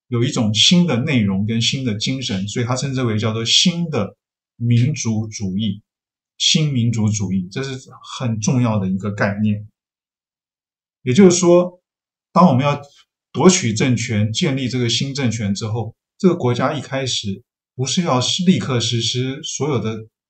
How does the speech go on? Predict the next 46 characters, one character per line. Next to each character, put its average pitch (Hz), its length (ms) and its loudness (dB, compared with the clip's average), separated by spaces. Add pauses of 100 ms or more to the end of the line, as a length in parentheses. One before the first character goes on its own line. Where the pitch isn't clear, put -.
(680)
财 120 260 -2
产、 113 320 -2
所 131 140 -4
有 123 100 0
的 113 120 0
生 127 200 -2
产 110 160 0
工 117 220 0
具 117 180 -2
公 147 260 -2
有 143 200 -4
化 113 300 -2
的 104 160 -6
社 123 180 -2
会 117 140 0
主 107 180 -4
义 110 140 0
的 104 120 -2
改 101 200 -4
革， 101 320 -12 (160)
不 123 100 -8
是， - 400 -4 (760)
而 131 120 -2
是 127 140 0
要 135 160 2
进-， 131 260 -2
先 156 380 -2
进 156 200 0
行 113 200 -2
一 123 100 4
场 98 340 -4 (1400)
资 175 220 0
产 113 240 2
阶 120 180 4
级 107 200 -4
的 110 100 -2
民 110 240 2
主 110 180 -2
革 101 160 -4
命， 104 200 4
先 127 180 -2
资 180 160 2
产 131 240 0
阶 123 180 0
级 104 200 0
的， 107 260 -4